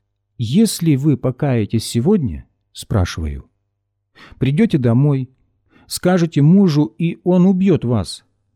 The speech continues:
где вы будете?» «У Господа», — отвечает она. «А если вы не покаетесь,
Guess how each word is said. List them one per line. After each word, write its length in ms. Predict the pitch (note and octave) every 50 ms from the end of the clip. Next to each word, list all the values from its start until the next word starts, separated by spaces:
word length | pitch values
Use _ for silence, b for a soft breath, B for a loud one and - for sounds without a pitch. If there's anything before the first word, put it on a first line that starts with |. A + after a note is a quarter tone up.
| _ _
где 280 | - F#2+ F#2+ A#2+ F3+ G#3
вы 140 | F#3 D3 A#2
будете?» 500 | A#2 D#3 F#3+ D#3+ C3 - - - C#2+ - _ _ _ _ _ _ _ _ _ _ _ _ _ _ _ _ _ _ _ _ _ _ _ _ _ _ -
«У 80 | A2+ C3
Господа», — 680 | C3+ B2+ C3 A#2+ A#2+ A#2 - - C#3+ C3+ A2 F2 D2 - _ _ _ _ _ _ _ _ _ _ _
отвечает 640 | - - - G2+ A2 - - C#3 B2 G#2+ F#2+ - -
она. 260 | A2+ B2+ A2+ E2+ - - _ _ _ _ _ _ _ _ _ _ _ _ _ B B B B B B _
«А 100 | - A#2
если 360 | C#3 F3 A3+ G3+ - G3+ G#3
вы 100 | F#3 G#3+
не 140 | G#3 G#3 G#3
покаетесь, 840 | - G#3 F#3+ - - F3 E3 D#3 D#3+ D#3 C#3+ - D#3 C#3+ - -